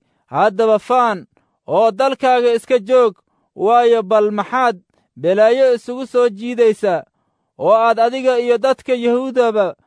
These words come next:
u wada dhacaysaan?" Laakiinse Amasiyaah taas wuu maqli waayey. Markaasuu Yeho'aash, oo ahaa boqorkii dalka Israa'iil, soo kacay, oo isagii iyo Amasiyaah, oo ahaa boqorkii dalka Yahuudaah,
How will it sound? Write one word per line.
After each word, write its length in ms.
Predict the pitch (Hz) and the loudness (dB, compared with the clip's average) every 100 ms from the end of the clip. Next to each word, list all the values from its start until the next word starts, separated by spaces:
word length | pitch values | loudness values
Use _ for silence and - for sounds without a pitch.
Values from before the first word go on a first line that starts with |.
| _ _ _ _ _ - | _ _ _ _ _ -4
u 160 | 240 | 0
wada 220 | 269 254 240 | 0 0 0
dhacaysaan?" 720 | 262 240 233 - 226 202 - _ _ _ _ _ _ _ _ | 0 2 0 0 -4 -4 -14 _ _ _ _ _ _ _ _
Laakiinse 680 | 117 151 190 196 240 247 247 233 | -6 0 0 0 -4 -4 -2 -2
Amasiyaah 500 | 226 208 247 240 226 | -4 -4 -2 0 0
taas 320 | 233 240 240 | 0 0 -4
wuu 180 | 240 226 | -6 -4
maqli 300 | 247 240 240 | -4 -2 -2
waayey. 640 | 226 233 226 233 226 190 _ _ _ | 2 2 2 0 0 -8 _ _ _
Markaasuu 580 | 135 185 220 226 220 226 | -6 -4 -2 0 0 -2
Yeho'aash, 760 | 226 220 220 220 214 247 233 - - _ _ - | -2 0 2 2 2 0 0 -4 -18 _ _ -4
oo 220 | 190 240 | 0 2
ahaa 200 | 233 226 | 2 0
boqorkii 400 | 214 247 233 233 | 0 -2 -2 -2
dalka 320 | 220 247 240 226 | -2 -4 -2 -4
Israa'iil, 500 | 214 226 233 240 226 | -2 -2 -2 -2 -4
soo 240 | 233 247 | -2 -2
kacay, 420 | - 220 214 202 - _ _ | -2 0 0 -2 -8 _ _
oo 180 | 139 185 | -2 0
isagii 500 | 214 - 247 233 233 | 0 0 -2 -2 -4
iyo 160 | 226 220 | 0 0
Amasiyaah, 640 | 220 220 226 240 240 208 - _ _ | 0 -6 -4 0 2 0 -6 _ _
oo 100 | 170 240 240 | -2 2 2
ahaa 200 | 226 220 | 2 0
boqorkii 400 | 247 240 220 220 | 0 -2 -2 -2
dalka 300 | 247 240 240 | -2 -2 -2
Yahuudaah, 640 | 220 220 226 233 247 214 | 0 -2 -2 0 2 0